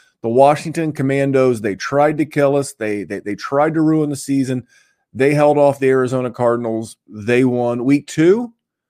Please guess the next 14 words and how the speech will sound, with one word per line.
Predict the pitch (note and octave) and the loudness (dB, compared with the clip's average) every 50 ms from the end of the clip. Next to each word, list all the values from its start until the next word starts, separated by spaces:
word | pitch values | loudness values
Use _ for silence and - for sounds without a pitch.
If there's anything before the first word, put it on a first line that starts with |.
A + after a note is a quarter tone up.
| _ _ _ - | _ _ _ -6
the | - B2+ | -6 -2
Giants | A#2 D3+ F#3+ G#3 A3+ A#3 F#3+ D#3 - | 0 2 2 2 2 0 -2 -4 -2
almost | - D3+ E3+ F3 F3 E3+ D#3+ C3 B2+ B2+ | -2 0 0 2 2 2 0 -2 -2 0
did | C#3+ F#3 G3 E3+ | 2 2 2 2
kill | - D#3+ C#3+ C3+ C3 | 0 0 2 2 2
us | C3 - - | 0 -2 -4
against | B2+ A#2 C3 C#3 C#3 C3+ - | -6 -4 -2 -2 -2 -4 -4
those | A#2+ A#2 A#2 A2+ - | -2 -2 -2 -4 -6
same | - - D3 C#3+ C#3+ D3 C#3+ C3+ | -8 -6 -4 -4 -2 -2 -4 -6
Cardinals, | - - - C#3+ D#3 D#3+ C3 A#2 G2+ F#2 F2+ A2 - - _ _ _ _ _ _ _ _ _ _ _ - | -6 -4 -2 -2 -2 -2 -2 -4 -6 -8 -10 -12 -14 -18 _ _ _ _ _ _ _ _ _ _ _ -6
and, | A#2+ A#2+ A#2 A#2 A2+ A2+ A2 A2 A2 A2 A2+ A2 A2 - - _ - | -4 -2 -2 -2 -2 -2 -2 -2 -4 -4 -6 -8 -8 -12 -14 _ -6
but | C3+ B2+ | -4 -2
they | F3 F#3+ G3 | 0 2 2
didn't. | F#3 F#3 F3+ G#3+ A3+ A3+ A#3 | 2 2 0 -2 -6 -8 -10